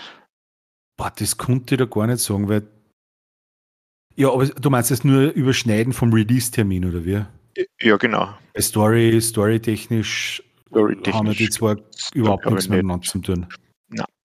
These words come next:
Speaker 2: spielt nur im gleichen Universe.
Speaker 1: Ja. Na, äh, erster März, dann kannst du gleich Welcome to Wrexham noch anschauen.
Speaker 2: Hm. Da wird die Kreditkarte gleich gezückt, da wird der Disney-Aktienkurs wieder in den Tisch schießen,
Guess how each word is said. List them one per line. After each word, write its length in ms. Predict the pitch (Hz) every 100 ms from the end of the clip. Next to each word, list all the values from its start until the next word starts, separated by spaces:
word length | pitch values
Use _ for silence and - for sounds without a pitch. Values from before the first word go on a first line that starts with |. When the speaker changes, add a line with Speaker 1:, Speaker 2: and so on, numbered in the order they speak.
| _ _ -
Speaker 2:
spielt 280 | - - 110
nur 100 | 104
im 80 | 95
gleichen 360 | 95 90 98
Universe. 480 | 90 90 90 92 - - - - 95
Speaker 1:
Ja. 220 | 87 76 _ _ _ _ _ _ _ - - _ _ _ _ _ _
Na, 840 | 113 120 165 - - 131 135 135 113 -
äh, 40 | -
erster 240 | 131 -
März, 280 | 139 131 -
dann 180 | 151 165
kannst 220 | 160 151 160
du 60 |
gleich 140 | 147 143
Welcome 320 | 135 139 147
to 120 | 143
Wrexham 380 | 101 87 - 95
noch 180 | 95 87
anschauen. 300 | 87 85 90 _ _ _ _ _ _
Speaker 2:
Hm. 500 | - 247 165 156 165 _ _ _ _ _ _ _ _ _ _ _ - -
Da 160 | 92 90
wird 180 | 95
die 60 | -
Kreditkarte 680 | - 104 110 - - 107 117
gleich 200 | 110 101
gezückt, 400 | 110 - - -
da 80 | 110
wird 220 | 113 -
der 100 | 113
Disney-Aktienkurs 960 | - 131 127 - - - 135 131 131 131
wieder 140 | 139
in 60 | 139
den 20 |
Tisch 180 | - -
schießen, 400 | - - 90